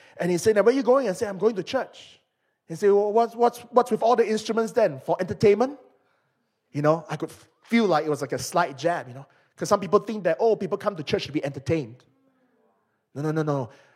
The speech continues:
When we worship, it's not for entertainment. When we worship, oh, it's celebration. We celebrate what God has done. And I told the person, I said, "No, no, no.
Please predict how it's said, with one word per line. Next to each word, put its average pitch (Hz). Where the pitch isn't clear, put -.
When 165
we 165
worship, 190
it's -
not 190
for -
entertainment. 143
When 151
we 160
worship, 175
oh, 160
it's 147
celebration. 135
We 165
celebrate 196
what 190
God 190
has 151
done. 165
And 156
I 156
told 180
the 156
person, 180
I 160
said, 170
"No, 202
no, 208
no. 196